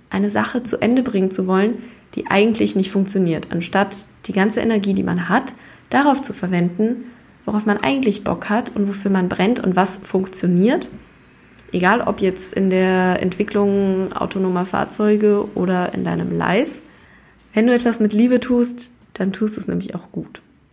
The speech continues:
Ich weiß noch, mein erstes Praktikum, wow, das war jetzt so ein richtiger Philosophenspruch. Ich glaub, äh, Augustinus hat das mal gesagt. Ja, ich studiere Philosophie und Kulturwissenschaften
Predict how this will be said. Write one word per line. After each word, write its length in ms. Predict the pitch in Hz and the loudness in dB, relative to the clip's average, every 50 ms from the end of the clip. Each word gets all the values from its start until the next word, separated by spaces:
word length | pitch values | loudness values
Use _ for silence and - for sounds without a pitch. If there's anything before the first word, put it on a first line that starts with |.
| _ - - - - _ _ _ _ _ _ | _ -20 -20 -20 -20 _ _ _ _ _ _
Ich 120 | - 202 - | -14 -2 0
weiß 140 | 202 202 208 | 2 2 2
noch, 80 | 214 | 2
mein 240 | 208 202 196 196 196 | 2 2 0 0 0
erstes 360 | 190 190 202 202 - 208 - | 0 -2 -2 -2 -4 -10 -10
Praktikum, 500 | - - - 208 208 - 202 - 202 202 - | -8 -6 -6 -6 -6 -6 -8 -6 -4 -6 -2
wow, 260 | - - - - - | 2 2 2 4 2
das 160 | - - - | 0 -2 0
war 80 | - 214 | 0 0
jetzt 160 | 214 - - | 0 0 -4
so 80 | - | -4
ein 60 | 240 247 | -4 -2
richtiger 420 | - 311 320 - 294 - 160 370 | -2 -2 -2 -2 -2 0 0 -2
Philosophenspruch. 920 | 370 - 381 339 330 320 220 196 214 - 208 208 208 - - - - - - | 0 0 2 2 2 2 2 0 2 0 -2 -2 -2 -6 -4 -2 -2 -2 -2
Ich 140 | - - - | -4 -8 -2
glaub, 400 | - 247 233 233 - - - - | 0 0 0 0 -2 -6 -4 -2
äh, 220 | 226 226 220 214 214 | 0 2 2 2 2
Augustinus 720 | - 214 208 240 233 - - - 247 226 202 190 196 - | 2 0 0 0 -4 -4 0 2 2 4 4 2 2 -2
hat 160 | 208 208 - | -4 -2 -2
das 140 | - 185 - | -4 -4 -2
mal 180 | 180 170 175 175 | -4 -4 -2 -4
gesagt. 540 | 175 170 202 185 - 202 226 - - - - - | -4 -4 -4 -4 -4 -4 -6 -6 -10 -18 -6 -2
Ja, 200 | 214 208 196 196 | 2 2 2 2
ich 140 | 202 208 208 | 2 0 -4
studiere 720 | - - 214 196 220 208 208 202 202 202 190 202 202 - - - | -2 -2 -2 0 0 0 0 2 2 2 2 2 0 0 -4 -12
Philosophie 680 | - - - 208 214 202 202 208 208 - - 202 202 208 | -10 -6 -2 0 0 0 0 -2 -4 -2 -2 0 0 0
und 320 | - - 185 185 185 196 185 | 0 0 -2 -2 -2 -4 -6
Kulturwissenschaften 1300 | - - 190 185 185 - 180 175 170 165 - - 165 165 - 170 170 - - - 180 196 226 - - | -2 0 0 0 2 0 -2 0 0 -2 -2 -2 -2 -2 -2 -2 -4 -4 -4 -4 -2 -2 -2 -4 -8